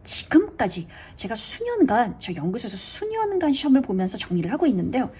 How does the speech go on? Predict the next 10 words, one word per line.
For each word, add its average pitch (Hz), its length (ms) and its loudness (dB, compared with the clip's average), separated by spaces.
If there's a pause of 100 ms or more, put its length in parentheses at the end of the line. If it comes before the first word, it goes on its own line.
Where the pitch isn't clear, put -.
(220)
have 359 300 0
pp 330 340 -4
앞에 285 260 -4
정답으로 214 640 -2
나왔던 160 680 -2
게 277 220 -6 (420)
must가 - 840 -2
있고 196 420 -2 (340)
아니면 180 400 0 (300)
may, 190 280 -2